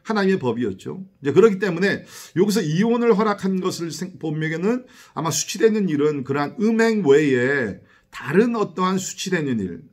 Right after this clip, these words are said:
다시 말해서 이것은 객관적이고도 충분한 사유가 있는 일로서 이제 남편이 아내와의 관계를 끊으려고 할 때 그 상황을 얘기합니다.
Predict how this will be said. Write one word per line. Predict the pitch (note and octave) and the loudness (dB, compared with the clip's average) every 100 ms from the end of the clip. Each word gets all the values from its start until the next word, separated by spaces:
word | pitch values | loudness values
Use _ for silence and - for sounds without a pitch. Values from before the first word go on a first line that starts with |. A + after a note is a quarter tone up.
| - | -8
다시 | C#3 C#3+ | -6 -4
말해서 | D3+ D3 C#3+ D#3+ D#3+ | -2 -2 -2 -2 -2
이것은 | C3 B2+ C#3+ | -2 -2 -6
객관적이고도 | C3 D3 - F#3+ F3+ F#3 E3 D3+ D#3+ F#3+ | -4 -6 -2 -2 0 -4 -4 -4 -2 -2
충분한 | F#3+ - B3+ A3 A3+ A3+ G3+ F#3+ _ | -4 -6 -4 -4 0 -2 -2 -10 _
사유가 | - - A#3 A#3 G#3 G#3+ | -16 -6 0 0 2 0
있는 | F3+ E3+ E3 D#3 | 0 -4 -8 -2
일로서 | D3 C3+ A2+ G2 D#3 C3 - - _ _ _ | 0 2 -2 -2 -2 -2 -6 -20 _ _ _
이제 | A#2+ A#2+ | -8 -4
남편이 | A2 A#2 A#2 B2 D3 D#3+ D#3+ _ - | -2 -4 -4 -4 -4 -4 -10 _ -12
아내와의 | G#2+ B2 B2+ A#2+ A#2+ G#2 | -6 -2 -2 -2 -2 -4
관계를 | A2 G#2 A2+ A#2+ | -6 -4 -4 -6
끊으려고 | - G#3+ G3 F#3+ D#3 | -4 -2 2 0 0
할 | C3 A2+ | -4 -6
때 | A2+ A2+ D3+ G3+ | -6 -6 -6 -8
그 | G#2 | -12
상황을 | - A#2+ A2 B2+ E3 | -10 -8 -6 -6 -6
얘기합니다. | A2 A2 A2 G2 F#2 | -6 -6 -6 -8 -12